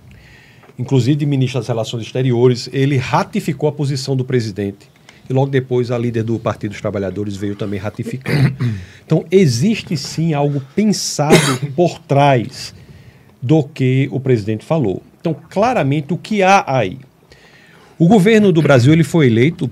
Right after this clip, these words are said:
com dois grupos que o elegeram. O primeiro é o grupo comunista, do qual ele faz parte, e o segundo não é um grupo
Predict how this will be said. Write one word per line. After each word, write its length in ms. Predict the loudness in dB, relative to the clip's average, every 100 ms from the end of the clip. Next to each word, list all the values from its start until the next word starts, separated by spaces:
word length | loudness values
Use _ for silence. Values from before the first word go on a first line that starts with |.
| -8
com 640 | -6 -4 -2 -4 -4 -8 -8
dois 800 | 2 4 6 4 -2 -6 -10 -12 -8
grupos 880 | 0 0 0 -4 -12 -12 -12 -14 -18 -20 -20 -20 -20 _ _ _ _ _
que 320 | -8 -6 -6 -6
o 120 | -6
elegeram. 460 | -2 -2 -2 -8
O 20 | -10
primeiro 340 | -6 -4 -4
é 20 |
o 40 | -4
grupo 220 | -6 -8
comunista, 640 | -6 -6 -4 -6 -8 -12
do 100 | -12
qual 200 | -10 -8
ele 80 | -8
faz 240 | -6 -8 -8
parte, 360 | -8 -8 -8
e 20 |
o 40 | -12
segundo 600 | -10 -10 -6 -6 -8 -10
não 220 | -10 -8
é 40 | -6
um 80 | -6
grupo 420 | -4 -4 -6 -10